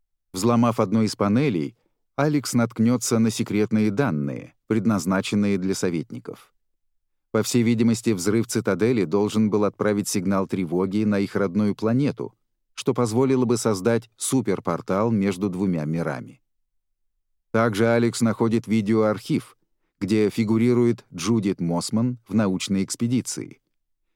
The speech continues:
Этот документ Алекс решает забрать в Белую рощу и показать отцу. Но едва герои успевают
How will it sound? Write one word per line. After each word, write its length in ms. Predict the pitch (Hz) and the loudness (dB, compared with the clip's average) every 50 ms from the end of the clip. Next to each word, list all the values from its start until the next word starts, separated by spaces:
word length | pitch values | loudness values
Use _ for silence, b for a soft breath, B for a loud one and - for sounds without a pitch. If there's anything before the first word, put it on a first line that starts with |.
| _ _ _ _ - | _ _ _ _ -2
Этот 280 | 113 131 151 - 160 139 | -2 0 0 0 0 0
документ 580 | 139 143 120 135 120 120 120 131 139 139 - | 0 0 2 2 4 4 4 4 2 0 0
Алекс 360 | 110 98 101 107 120 117 - | 0 2 2 2 0 -2 -2
решает 420 | 131 123 117 - - 120 120 117 98 | -2 -2 0 0 2 2 2 2 2
забрать 380 | 107 117 98 95 104 104 92 | 0 0 2 2 0 0 0
в 80 | 92 80 | -2 -2
Белую 400 | 87 104 104 98 95 90 82 78 | 0 0 0 2 0 0 0 -2
рощу 520 | 73 78 78 - - - - 120 123 120 _ _ | -2 -4 -4 -4 -6 -6 -6 -6 -6 -8 _ _
и 100 | - 120 | -4 -2
показать 500 | 120 135 - 113 87 76 85 78 - 90 | -2 -2 -2 -2 -4 -2 -4 -6 -4 -6
отцу. 360 | 82 - - - - 58 - - _ _ _ _ _ _ _ _ _ _ _ _ _ _ _ _ _ _ _ _ _ | -8 -8 -8 -10 -10 -12 -12 -14 _ _ _ _ _ _ _ _ _ _ _ _ _ _ _ _ _ _ _ _ _
Но 160 | - 101 113 | 0 0 2
едва 340 | 117 107 113 98 101 120 120 | 2 2 2 2 2 2 2
герои 420 | 110 101 110 104 113 117 117 117 113 | 2 2 2 4 4 4 4 2 2
успевают 680 | 104 98 - - 104 92 107 110 110 107 104 - _ | 0 -2 -2 -2 -2 0 2 2 4 2 2 0 _